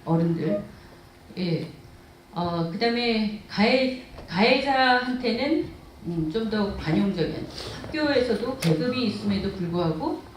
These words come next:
계급을 묵인하는, 예, 이런 어른들.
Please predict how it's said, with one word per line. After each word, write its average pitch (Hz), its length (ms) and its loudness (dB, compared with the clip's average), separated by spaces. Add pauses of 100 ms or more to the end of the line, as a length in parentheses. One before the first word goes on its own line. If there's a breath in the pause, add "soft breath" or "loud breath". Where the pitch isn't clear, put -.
(140)
계급을 196 400 2
묵인하는, 165 720 0 (440)
예, 165 40 0
이런 190 420 2
어른들. 160 580 0